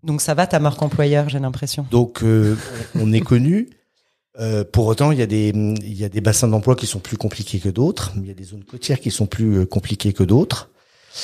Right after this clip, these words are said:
Speaker 2: Euh, mais je serais pas vraiment de bonne foi si je me plaignais en disant, « Oh, cinq cent mille candidatures, non, c'est pas assez. » Alors, c'est jamais assez. Euh, et donc, on travaille beaucoup sur le qualitatif plus que sur le quantitatif.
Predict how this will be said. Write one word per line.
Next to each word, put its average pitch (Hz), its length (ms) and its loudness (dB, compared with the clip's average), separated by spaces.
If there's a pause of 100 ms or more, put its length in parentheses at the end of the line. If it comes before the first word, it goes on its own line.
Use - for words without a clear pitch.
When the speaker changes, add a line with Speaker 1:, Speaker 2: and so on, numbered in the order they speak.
(340)
Speaker 2:
Euh, 92 140 -2 (1080)
mais 113 360 2 (1300)
je 90 120 -20
serais 104 200 -6
pas 113 140 2
vraiment 110 300 4
de 107 40 4
bonne 104 160 4
foi 117 180 2
si 113 180 -2
je 98 80 -2
me 95 120 4
plaignais 98 300 2
en 107 60 4
disant, « 104 260 4
Oh, 107 40 2
cinq 107 120 2
cent 104 140 0
mille 101 160 4
candidatures, 95 760 -4
non, 104 300 -8
c'est 107 100 -20
pas 98 120 -8
assez. » 113 380 -4 (640)
Alors, - 120 0
c'est 104 140 0
jamais 104 240 2
assez. 143 420 0 (540)
Euh, 101 400 -2
et 120 80 -4
donc, 113 200 4
on 123 40 4
travaille 113 220 4
beaucoup 107 220 -2
sur 117 160 0
le 104 60 -2
qualitatif 104 760 -2
plus - 220 -6
que 120 100 -6
sur 101 220 -6
le 98 100 -4
quantitatif. 98 840 -10